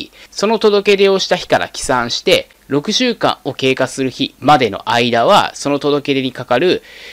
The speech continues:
え、土地売買等の契約を締結してはならない、丸か×かという問題ですね。え、答えは丸です。で、これも意外と覚えていない方、多いんではないでしょうか。え、ただですね、これ基本的な内容なんで、え、絶対覚えてください。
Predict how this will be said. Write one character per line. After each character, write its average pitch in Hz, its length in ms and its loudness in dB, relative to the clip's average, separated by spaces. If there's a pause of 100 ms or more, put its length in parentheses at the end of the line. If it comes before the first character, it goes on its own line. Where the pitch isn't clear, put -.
(100)
え、 117 120 2
土 143 120 2
地 - 140 0
売 139 220 6
買 104 180 2
等 123 300 0
の 214 260 2
契 131 180 2
約 120 240 2
を 170 80 6
締 127 220 2
結 117 240 -6
し - 100 -6
て 180 120 0
は 202 100 6
な 107 180 -2
ら 110 120 -2
な 87 80 -8
い、 - 180 -12
丸 113 280 0
か× 98 120 -6 (280)
か 117 100 -6
と - 260 -16
い 104 120 -2
う 98 60 -4
問 101 160 -8
題 57 120 -10
で - 80 -10
す - 120 -6
ね。 190 160 -4 (1000)
え、 139 80 0
答 165 280 2
え 135 60 8
は 170 140 4
丸 110 240 0
で 78 80 -10
す。 - 200 -10 (440)
で、 - 80 0
こ - 140 6
れ 233 40 10
も 240 120 6
意 165 100 2
外 220 220 6
と 196 140 4
覚 208 180 4
え 180 40 2
て 147 100 -4
い 127 60 0
な 123 140 0
い 107 60 -4
方、 101 320 -6 (260)
多 175 300 8
い 151 80 6
ん 117 100 0
で 123 80 4
は 113 80 2
な 120 120 2
い 117 60 2
で 104 60 -6
し - 80 -8
ょ 95 80 -6
う 87 40 -12
か。 87 160 -6 (720)
え、 156 120 6
た 262 120 6
だ 214 100 6
で 113 100 2
す - 100 -6
ね、 117 60 0
こ 135 100 0
れ 135 60 0
基 - 120 -2
本 190 120 4
的 202 160 -2
な 202 80 2
内 196 180 2
容 196 120 2
な 202 100 4
ん 120 100 -2
で、 107 280 4
え、 101 40 -2
絶 110 200 -6
対 123 100 4
覚 117 240 2
え 98 40 -4
て - 140 -10
く - 100 -18
だ - 180 -6
さ - 160 -2
い。 - 100 -4